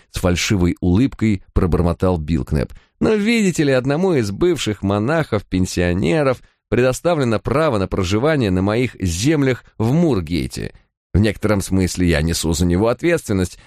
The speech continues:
вот я и решил выяснить, какая пенсия причитается бедолаге".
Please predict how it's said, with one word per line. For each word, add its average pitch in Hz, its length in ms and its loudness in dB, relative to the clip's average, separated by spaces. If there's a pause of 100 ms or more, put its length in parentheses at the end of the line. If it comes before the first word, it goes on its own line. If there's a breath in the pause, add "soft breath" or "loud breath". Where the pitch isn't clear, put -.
(100)
вот 269 220 -2
я 175 200 2
и 123 40 2
решил 127 340 0
выяснить, 110 480 -2
какая 143 440 -2
пенсия 104 480 -2
причитается 82 600 -2
бедолаге". 76 720 -2